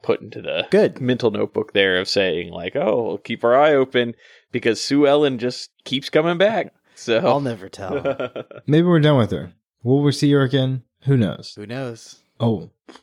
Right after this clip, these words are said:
Speaker 3: Lori approaches from the darkness. "Captain?"
Speaker 2: <laughs>
Speaker 3: She looks down and sees Grayson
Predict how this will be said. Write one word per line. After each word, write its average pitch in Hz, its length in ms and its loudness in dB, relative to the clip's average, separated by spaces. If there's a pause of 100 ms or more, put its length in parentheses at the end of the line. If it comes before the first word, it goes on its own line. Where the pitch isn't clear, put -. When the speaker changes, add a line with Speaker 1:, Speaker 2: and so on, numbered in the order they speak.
Speaker 3:
Lori 117 420 4
approaches 101 600 0
from 98 160 0
the 87 80 0
darkness. 90 640 -4 (320)
"Captain?" 160 640 0
Speaker 2:
<laughs> - 60 -20 (640)
Speaker 3:
She - 160 -2
looks 113 260 2
down 107 240 2
and 101 120 0
sees 107 300 0
Grayson 113 720 0